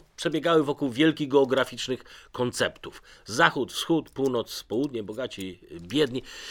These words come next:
W rzeczywistości nie przewidział globalizacji. Procesów, które z jednej strony, jak potem twierdził Thomas Friedman, spłaszczyły Ziemię,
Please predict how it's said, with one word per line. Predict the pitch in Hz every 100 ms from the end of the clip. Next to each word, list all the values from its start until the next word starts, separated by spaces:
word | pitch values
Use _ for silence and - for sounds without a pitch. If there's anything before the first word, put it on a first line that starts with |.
| - - - -
W | 110
rzeczywistości | 151 185 196 185 - 196 - -
nie | 170 180
przewidział | - 180 156 165 160 156 143 _ _
globalizacji. | 139 143 127 131 127 113 95 - - - _
Procesów, | - 143 - 214 208 156 -
które | - 95 95
z |
jednej | 190 220 165
strony, | 123 - 78 78 78
jak | 71 -
potem | 90 90 82
twierdził | 80 104 92 90
Thomas | 90 104 95 87
Friedman, | - - 117 90 87 82 - - _
spłaszczyły | - - - 135 - - 202 208 143
Ziemię, | 101 92 87 104